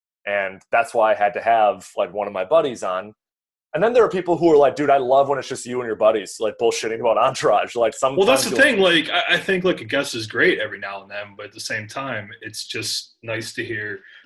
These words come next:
Speaker 2: two people who genuinely enjoy the show
Speaker 1: Yep.
Speaker 2: kinda talk about it.
Speaker 1: So it's split in that way.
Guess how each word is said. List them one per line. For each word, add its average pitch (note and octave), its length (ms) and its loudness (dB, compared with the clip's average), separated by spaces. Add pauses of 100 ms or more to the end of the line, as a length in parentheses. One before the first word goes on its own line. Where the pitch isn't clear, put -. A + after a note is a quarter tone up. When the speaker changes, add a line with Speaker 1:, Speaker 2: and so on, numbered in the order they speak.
Speaker 2:
two - 180 -6
people A#2 540 -8
who A2 240 -8 (160)
genuinely A2 800 -10
enjoy A2 400 -8
the F#2 80 -12
show A2 560 -4 (240)
Speaker 1:
Yep. C3 160 2 (400)
Speaker 2:
kinda C#3 340 0
talk G3+ 220 0
about G#2 220 -6
it. F#2 120 -14 (540)
Speaker 1:
So - 160 -4
it's A#2+ 140 -6
split F3 320 0
in E3+ 40 -8
that D#3 240 0
way. G#2+ 340 2